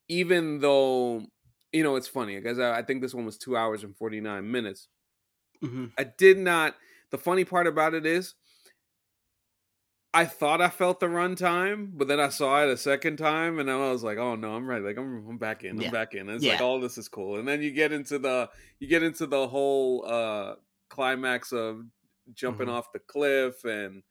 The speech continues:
Speaker 2: Mm-hmm.
Speaker 1: and, uh, that whole thing and getting in the train. There's so many different aspects of it. And also, listen, man, I,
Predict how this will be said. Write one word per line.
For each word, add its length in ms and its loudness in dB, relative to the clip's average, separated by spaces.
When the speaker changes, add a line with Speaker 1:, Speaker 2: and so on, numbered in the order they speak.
Speaker 2:
Mm-hmm. 320 -4
Speaker 1:
and, 360 -4
uh, 180 0
that 200 2
whole 180 0
thing 420 0
and 120 -8
getting 240 0
in 100 -6
the 80 -10
train. 800 -2
There's 220 2
so 320 2
many 320 2
different 420 -2
aspects 540 -2
of 140 -2
it. 160 2
And 120 2
also, 420 2
listen, 300 -2
man, 440 2
I, 120 4